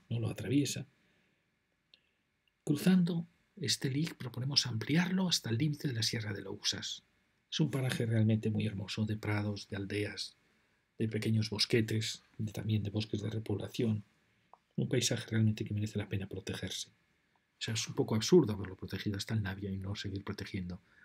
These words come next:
hasta la alta Sierra de Lousas, ¿no? Proponemos, por tanto, que alcance la Sierra de Lousas y hacia el oeste podemos proteger el paisaje hasta el río Neira, es decir, llegar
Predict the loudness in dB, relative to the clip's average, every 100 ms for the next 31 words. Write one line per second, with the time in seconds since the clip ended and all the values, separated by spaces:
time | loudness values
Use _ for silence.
0 | _ -8 -4 -2 -2 -2 0 0 0 -2
1 | -4 -4 -4 -4 -10 -16 -20 _ _ _
2 | -20 -20 _ _ _ _ _ _ _ _
3 | _ _ _ _ _ 0 2 2 2 0
4 | 2 6 8 6 0 -6 -8 -4 -4 -8
5 | -20 -10 0 2 2 2 2 0 -2 -2
6 | -2 -2 -6 -8 -4 0 0 -2 -6 _
7 | _ _ _ _ 2 2 0 -4 -4 2
8 | 6 8 8 6 4 -2 -6 -10 -6 -4
9 | -4 -4 -8 _ _ -20 _ _ _ _
10 | -4 -2 0 0 0 -2 -4 -2 2 2
11 | 0 -4 -8 -12 _ _ _ 0 0 0
12 | -4 0 2 2 0 -2 -6 -12 _ _
13 | _ -8 -8 -12 _ _ 4 4 2